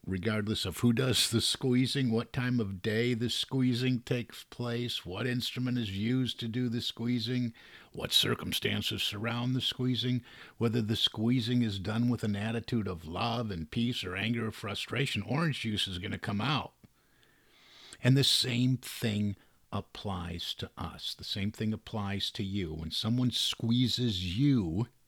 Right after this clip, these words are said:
in some way puts pressure on you or says something unflattering or critical, what comes out?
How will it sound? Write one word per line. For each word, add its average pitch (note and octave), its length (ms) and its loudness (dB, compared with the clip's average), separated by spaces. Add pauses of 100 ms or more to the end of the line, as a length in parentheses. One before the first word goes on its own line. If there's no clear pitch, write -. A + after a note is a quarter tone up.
(640)
in F#2+ 120 0
some A#2 280 2
way A2+ 120 2
puts - 300 -2
pressure C3 800 -4
on E2 220 -6
you E2 340 -4
or A#2 80 2
says B2 380 0
something A#2+ 560 2 (400)
unflattering A2+ 1300 2
or A2 240 2
critical, B2 960 -2 (560)
what A#2 300 -8
comes C#3 340 0
out? E3+ 360 -6